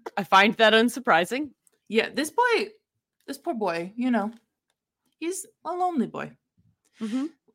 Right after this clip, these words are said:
Speaker 2: We'll get into it. Um, so, uh, <laughs> I just wrote here, "Be easy on his gentle soul, Jacqueline." <laughs> Be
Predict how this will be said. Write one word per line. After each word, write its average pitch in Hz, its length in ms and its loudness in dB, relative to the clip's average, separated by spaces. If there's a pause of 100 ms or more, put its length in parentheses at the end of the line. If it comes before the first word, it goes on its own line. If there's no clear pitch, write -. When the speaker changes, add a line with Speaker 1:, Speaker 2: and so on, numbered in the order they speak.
(500)
Speaker 2:
We'll 247 240 -2
get 262 140 -2
into 156 200 -8
it. - 160 -14 (140)
Um, 254 460 2
so, 269 540 0 (520)
uh, 220 40 0 (1400)
<laughs> - 20 -14
I 233 480 0
just 233 200 -6
wrote 185 240 0
here, 175 400 0 (180)
"Be 226 120 4 (160)
easy 240 280 2
on 196 140 2
his 185 160 -4
gentle 170 400 -6
soul, 135 340 -6
Jacqueline." 165 600 -4
<laughs> - 1120 -14
Be 294 100 -4